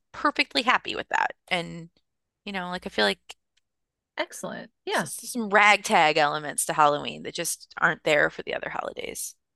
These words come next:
Speaker 2: Although, ugh, they're coming for Halloween. I got very depressed 'cause I read an article the other day about how to build your own boo basket. And it was some fucking website, sorry that I cursed,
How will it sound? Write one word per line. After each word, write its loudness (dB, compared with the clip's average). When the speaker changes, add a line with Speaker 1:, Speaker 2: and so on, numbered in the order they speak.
Speaker 2:
Although, 6
ugh, 4
they're 4
coming 0
for -2
Halloween. -2
I 2
got 2
very 0
depressed -2
'cause 0
I 0
read 0
an -6
article -2
the 4
other 2
day 2
about 2
how 6
to -2
build 0
your -4
own -2
boo 0
basket. -4
And 2
it 0
was -2
some -2
fucking -2
website, 2
sorry 8
that 2
I 4
cursed, 0